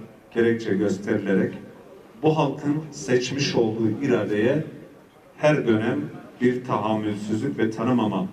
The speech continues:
durumu yaşamaktayız. Van halkı iki dönem üst üste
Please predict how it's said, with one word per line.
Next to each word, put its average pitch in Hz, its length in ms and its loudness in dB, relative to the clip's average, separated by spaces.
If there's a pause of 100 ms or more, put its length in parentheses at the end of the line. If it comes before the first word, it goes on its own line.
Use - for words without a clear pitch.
(260)
durumu 95 400 2 (220)
yaşamaktayız. 98 880 -4 (1120)
Van 160 160 2
halkı 160 640 4 (380)
iki - 300 0
dönem 127 380 2
üst - 240 -4
üste 117 500 2